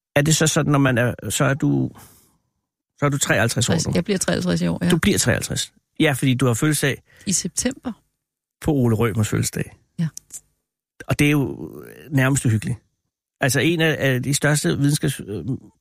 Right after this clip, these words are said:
Speaker 1: overhovedet mænd i dansk, dansk historie, vælger du at, at dele fødselsdag med.
Speaker 2: Ja, og ham ville jeg faktisk gerne have mødt i virkeligheden, ikke? Fordi Ole Rømer er jo ret fantastisk, fordi udover at han opdagede, at lys har en hastighed, som vi kommer til at snakke rigtig meget om i det her program,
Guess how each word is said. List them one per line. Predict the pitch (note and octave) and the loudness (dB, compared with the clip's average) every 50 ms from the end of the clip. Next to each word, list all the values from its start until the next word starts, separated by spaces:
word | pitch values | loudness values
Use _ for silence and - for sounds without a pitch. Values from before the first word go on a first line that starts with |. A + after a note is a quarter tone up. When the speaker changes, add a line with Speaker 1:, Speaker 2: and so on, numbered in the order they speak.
| _ _ - | _ _ -6
Speaker 1:
overhovedet | C3 - D3 B2+ A2 C3+ D#3+ F3+ F#3+ G3 E3+ | -2 -2 0 0 2 2 2 2 2 2 0
mænd | C3 C3+ C#3 - - | 0 -2 -2 -2 -2
i | C#3 C3+ | -2 -2
dansk, | B2 A#2+ A#2+ A#2 C#3 - - _ _ _ - - - - | 0 0 0 0 -2 -4 -8 _ _ _ -20 -20 -10 -6
dansk | - C#3+ - - - | -6 -6 -4 -4 -2
historie, | D3 - - C#3 G#2+ - - B2+ A#2+ - _ _ _ _ _ _ _ _ _ _ _ _ A2+ A#2 _ _ - _ _ _ - | -2 0 0 0 0 2 0 0 -2 -4 _ _ _ _ _ _ _ _ _ _ _ _ -20 _ _ _ -20 _ _ _ 0
vælger | D#3 D3 C#3 D3 | 0 2 2 0
du | C#3+ - C3+ B2+ B2 A#2+ | 0 2 2 2 2 0
at, | - - A#2+ A#2+ | 0 0 -2 -2
at | A#2+ - | 0 0
dele | B2 A2+ A2+ | 0 0 0
fødselsdag | - A2 - - - - - | 0 -2 -4 -4 -6 -6 -8
med. | - - - - | -8 -6 -2 0
Speaker 2:
Ja, | F#3 F3+ F3+ F3 - _ | 0 2 0 -2 -6 _
og | - - F3 | -4 -2 0
ham | G3+ G#3 G#3+ | 0 2 2
ville | A3+ G3+ | 2 2
jeg | F3 D#3+ | 2 2
faktisk | F3+ E3 D#3+ - | 0 -2 0 0
gerne | F3+ E3 F3 | -2 0 0
have | F#3 F3+ | 2 0
mødt | E3 D#3+ E3 | 0 0 0
i | E3+ D#3+ D#3+ | -2 -4 -2
virkeligheden, | - D#3+ E3 D#3+ - F3+ G3 E3+ D#3+ | -2 0 0 0 0 0 0 0 0
ikke? | E3+ F#3+ - | -2 -4 -4
Fordi | - E3 D#3+ | -2 -2 0
Ole | D#3 D#3 D#3+ | 0 2 2
Rømer | D#3+ E3+ F3 E3+ - F3+ F#3 E3+ | 2 2 2 0 0 0 0 0
er | D3 | 0
jo | C3+ - | -2 -4
ret | - - - - | -4 -4 -4 -4
fantastisk, | - - D#3+ D3+ - E3+ E3+ - - F#3 F3 - | -2 -2 -2 0 0 -2 -2 -2 -4 -8 -6 -6
fordi | - E3 E3+ F3+ | -6 -4 -2 0
udover | F#3 G3+ G#3 F#3 F3 F3 | 2 2 2 2 2 2
at | F3 | 2
han | F3+ E3 D#3 | 0 0 0
opdagede, | - D#3+ D#3 - - F3+ D#3+ D#3 D#3 | 0 -2 -2 -2 0 0 0 2 0
at | D3+ C#3+ | 0 0
lys | D3 F3 F3 - - - - - | -2 -4 -4 -4 -6 -8 -6 -4
har | - D#3+ - | -4 -2 -2
en | - C#3+ | 0 0
hastighed, | D3+ D3 D3 - - G3 F#3 F3+ - | 0 0 0 0 0 0 0 0 -2
som | - - E3 D#3 | -2 -4 -4 -4
vi | D#3 | -2
kommer | D3+ E3 D3+ D#3 | -2 -2 -2 0
til | D3+ E3 | 0 -2
at | D#3+ E3 | -2 -2
snakke | - D#3 D3+ C#3+ - | 0 0 0 0 -2
rigtig | D#3+ - - | -2 -2 0
meget | E3 D#3+ E3 - | 2 2 2 4
om | - | 4
i | F3+ | 2
det | F3+ F3 | 2 2
her | D#3+ | 2
program, | D3+ D#3+ E3 D#3+ D#3 | 0 0 0 -2 -2